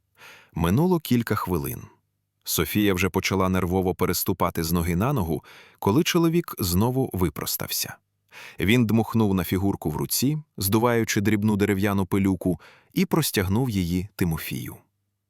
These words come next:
Це була маленька пташка, проста, без зайвих деталей,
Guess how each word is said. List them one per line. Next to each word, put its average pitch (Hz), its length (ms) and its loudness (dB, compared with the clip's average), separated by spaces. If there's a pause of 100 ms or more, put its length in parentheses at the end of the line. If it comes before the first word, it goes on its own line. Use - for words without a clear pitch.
(180)
Це - 180 -2
була 107 360 0
маленька 110 440 0
пташка, - 600 -6 (380)
проста, - 640 -4
без 101 240 2
зайвих 113 380 0
деталей, 151 540 0